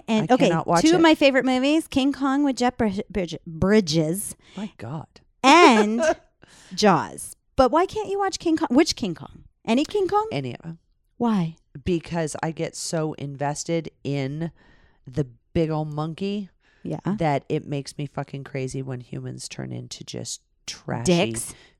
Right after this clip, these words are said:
Speaker 2: people
Speaker 1: They are
Speaker 2: that
Speaker 1: trashy
Speaker 2: want
Speaker 1: people.
Speaker 2: to, that want to dissect and pick apart anything that's
Speaker 1: Well, they're led by fear.
Speaker 2: Yeah. And,
Speaker 1: We're
Speaker 2: and I
Speaker 1: assholes.
Speaker 2: can't, I can't handle that. And it freaks me out. It makes me psycho and I can't handle it.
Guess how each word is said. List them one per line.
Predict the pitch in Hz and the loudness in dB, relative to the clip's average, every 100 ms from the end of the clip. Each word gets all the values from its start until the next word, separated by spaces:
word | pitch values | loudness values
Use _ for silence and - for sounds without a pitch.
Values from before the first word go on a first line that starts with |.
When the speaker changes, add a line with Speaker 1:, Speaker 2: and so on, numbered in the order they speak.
| _ | _
Speaker 2:
people | - 135 - 107 107 120 | -10 -8 -6 -6 -6 -8
Speaker 1:
They | - 208 | 2 4
are | 277 | 6
Speaker 2:
that | |
Speaker 1:
trashy | 269 381 269 | 4 2 2
Speaker 2:
want | 208 | 2
Speaker 1:
people. | 185 - 131 | 2 0 0
Speaker 2:
to, | 135 123 - - | 0 -2 -6 -6
that | 131 - | -6 -4
want | 131 123 123 | -6 -8 -8
to | - 131 | -6 -6
dissect | 113 117 107 - - 127 - | -4 -6 -6 -6 -6 -6 -8
and | 113 | -12
pick | - - | -12 -12
apart | - - 131 117 - | -12 -6 -2 -2 -4
anything | 123 127 123 - | -8 -8 -10 -12
that's | - 233 | -4 2
Speaker 1:
Well, | |
they're | 277 262 | 6 6
led | 240 220 | 4 2
by | 185 165 | 0 -2
fear. | - 156 76 - | -2 -4 -4 -8
Speaker 2:
Yeah. | 120 156 123 - - _ | -4 0 0 -4 -14 _
And, | 170 160 156 - | -2 -2 -4 6
Speaker 1:
We're | 330 | 8
Speaker 2:
and | 320 | 8
I | 466 | 6
Speaker 1:
assholes. | - 175 170 - | 4 0 0 -2
Speaker 2:
can't, | 170 160 - | -4 -6 -8
I | 143 139 | -10 -10
can't | - 139 - | -8 -10 -8
handle | 123 143 160 - | -8 -8 -8 -10
that. | - - - | -10 -10 -8
And | 131 | -8
it | 120 | -8
freaks | - 147 143 - | -8 -10 -10 -8
me | 175 | -6
out. | 147 135 - | -6 -6 -8
It | 120 | -10
makes | 123 123 - | -8 -10 -8
me | 170 | -10
psycho | - 139 131 135 123 123 - | -6 -6 -6 -8 -6 -8 -8
and | 127 127 123 117 - | -8 -6 -8 -10 -10
I | 117 117 | -6 -6
can't | - 127 - | -8 -14 -12
handle | 117 123 135 65 | -10 -10 -10 -12
it. | - | -12